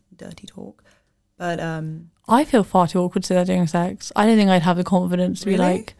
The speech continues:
Speaker 1: To say, like, to ask someone for something that you want?
Speaker 2: Like, I have to do it beforehand, because if I do it during, I'll
Speaker 1: Oh,
Speaker 2: get so in my own
Speaker 1: interesting.
Speaker 2: head about
Speaker 1: Interesting,
Speaker 2: it.
Speaker 1: 'cause I just feel like before you sleep with someone new, it, it's just the fact that it is so new, it's kind of like just getting to know each other in a physical way.
Speaker 2: Yeah.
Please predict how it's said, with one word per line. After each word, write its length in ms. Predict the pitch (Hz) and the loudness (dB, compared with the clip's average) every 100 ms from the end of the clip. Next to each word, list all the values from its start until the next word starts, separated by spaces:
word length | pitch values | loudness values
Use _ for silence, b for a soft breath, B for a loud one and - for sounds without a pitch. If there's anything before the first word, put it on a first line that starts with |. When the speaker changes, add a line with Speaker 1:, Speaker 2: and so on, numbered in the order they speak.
| b | b
Speaker 1:
To 100 | 220 | -8
say, 240 | 214 214 208 | -6 -4 -4
like, 320 | 196 185 - _ - | -4 -6 -12 _ -16
to 220 | 196 - - _ | -14 -14 -16 _
ask 320 | - 190 190 - _ | -12 -10 -10 -12 _
someone 420 | - 185 175 170 170 | -12 -10 -8 -8 -8
for 140 | - | -10
something 320 | 175 - 170 | -12 -10 -10
that 120 | 170 | -10
you 140 | - 165 | -10 -10
want? 240 | 160 - _ _ _ _ - | -10 -12 _ _ _ _ -2
Speaker 2:
Like, 260 | 214 214 | 0 2
I 80 | 226 | 2
have 160 | 208 226 | 4 2
to 60 | |
do 100 | 220 | 4
it 100 | 214 | 4
beforehand, 520 | 190 - 196 185 185 220 | 2 0 2 4 4 4
because 240 | 196 196 | 4 4
if 60 | 190 | 4
I 80 | 196 | 4
do 80 | |
it 120 | 202 202 | 4 4
during, 380 | 196 190 196 | 4 4 4
I'll 80 | 214 | 4
Speaker 1:
Oh, 40 | 190 | 2
Speaker 2:
get 200 | 202 208 | 2 0
so 280 | - 202 | 2 4
in 100 | 208 | 6
my 160 | 202 202 | 4 4
own 160 | 202 190 | 2 2
Speaker 1:
interesting. 0 | 180 | 2
Speaker 2:
head 240 | 185 240 - _ _ _ _ _ _ - | 2 2 -2 _ _ _ _ _ _ -2
about 240 | 196 196 | 2 2
Speaker 1:
Interesting, 320 | 190 214 220 | 2 0 0
Speaker 2:
it. 20 | 220 | -2
Speaker 1:
'cause 120 | 220 | -6
I 200 | - 262 | -6 -8
just 240 | 262 285 | -6 -8
feel 120 | - 220 | -8 -8
like 260 | 196 180 | -8 -10
before 340 | 190 - 196 208 | -16 -20 -20 -20
you 320 | 208 202 208 _ _ _ _ - | -20 -20 -20 _ _ _ _ -14
sleep 280 | - 208 220 | -8 -8 -6
with 80 | |
someone 300 | - 175 170 | -8 -6 -6
new, 400 | 175 185 - 185 196 _ _ _ _ _ _ | -6 -8 -10 -12 -14 _ _ _ _ _ _
it, 180 | 226 214 | -12 -10
it's 180 | 214 - | -10 -8
just 180 | - 202 | -6 -6
the 60 | 202 | -4
fact 220 | 202 208 | -4 -4
that 100 | 196 | -8
it 60 | |
is 140 | - 220 | -6 -6
so 160 | 196 | -4
new, 160 | 175 165 | -4 -4
it's 140 | 156 | -6
kind 220 | - 175 175 | -10 -10 -8
of 60 | |
like 220 | 170 160 - | -8 -12 -12
just 220 | 160 - | -12 -10
getting 260 | 160 160 | -8 -8
to 120 | 156 165 | -8 -8
know 140 | 160 | -8
each 200 | 160 - | -10 -12
other 180 | 160 147 | -12 -12
in 160 | 151 | -10
a 60 | 147 | -12
physical 400 | - - - 160 | -12 -14 -14 -14
way. 240 | 156 156 165 | -14 -12 -6
Speaker 2:
Yeah. 320 | 233 208 208 | -4 -2 -4